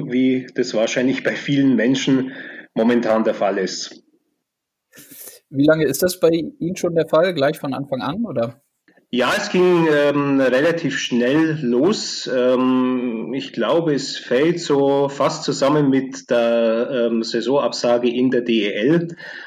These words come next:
Speaker 1: Also ich denke, sechste, siebte Woche. Man vergisst dann, ähm, irgendwann einmal,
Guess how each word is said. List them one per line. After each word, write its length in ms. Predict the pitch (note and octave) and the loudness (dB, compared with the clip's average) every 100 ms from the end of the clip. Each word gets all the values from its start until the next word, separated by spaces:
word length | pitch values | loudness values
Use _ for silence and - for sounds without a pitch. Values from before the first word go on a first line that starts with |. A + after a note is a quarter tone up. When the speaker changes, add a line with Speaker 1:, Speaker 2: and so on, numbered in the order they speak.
| - | -10
Speaker 1:
Also 180 | A#2 - | -6 -4
ich 140 | - | -4
denke, 260 | - B2 B2+ | 0 0 0
sechste, 380 | - B2+ - C3 | -2 -4 -4 -4
siebte 400 | - C#3 - G#2+ | -2 -4 -2 0
Woche. 240 | B2+ C3+ | 0 2
Man 160 | B2 B2 | 2 2
vergisst 460 | C3 D#3+ D#3 - | 0 0 -2 -2
dann, 320 | C#3 C3 B2 A#2 | 0 4 4 2
ähm, 800 | A#2+ A#2 A#2 A#2 A2 C3 D#3 - | 2 2 2 0 0 -4 -6 -4
irgendwann 340 | D3 C3 A#2+ | -2 0 2
einmal, 340 | B2 A#2 A#2+ | 2 2 0